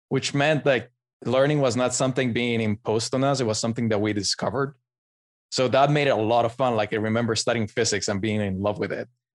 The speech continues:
just because it was me on my own kind of learning physics and how things worked. So that was the other thing that really influenced me. So always being passionate about learning.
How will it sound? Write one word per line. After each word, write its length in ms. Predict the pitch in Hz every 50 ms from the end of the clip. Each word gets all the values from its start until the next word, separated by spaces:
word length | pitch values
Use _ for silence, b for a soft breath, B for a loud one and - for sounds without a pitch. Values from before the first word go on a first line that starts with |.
| _ -
just 140 | 135 127 113
because 240 | 147 143 147 123
it 40 | 127
was 200 | 123 120 110 107
me 560 | 110 113 127 151 156 151 139 127 123 120 123 - _
on 160 | - 127 123 120
my 220 | 113 110 107 107
own 160 | 120 123 123
kind 180 | 120 127 131 120
of 80 | 113
learning 320 | 107 110 110 117 113 104 101
physics 320 | - 127 123 - 117 95
and 140 | 110 104 98
how 140 | 113 113 110
things 340 | - 107 107 98 90 - -
worked. 340 | 104 113 113 110 - _ _ _ _ _ _ _ _ _ _ _ _ _ _ -
So 120 | - 123
that 140 | 120 135 143
was 180 | 147 151 139
the 100 | 120 120
other 220 | 123 123 127 123 117
thing 200 | 120 127 117 117
that 100 | 113 107
really 240 | 107 110 110 113 110
influenced 500 | 110 110 113 - 110 101 98 - - -
me. 200 | 101 104 127 139 -
So 140 | - 120 120
always 260 | 127 147 156 147 117
being 220 | 120 135 143 135
passionate 400 | 127 131 127 120 117 - 127 123
about 200 | 117 101 104 104
learning. 440 | 101 104 101 104 104 113 131 143 143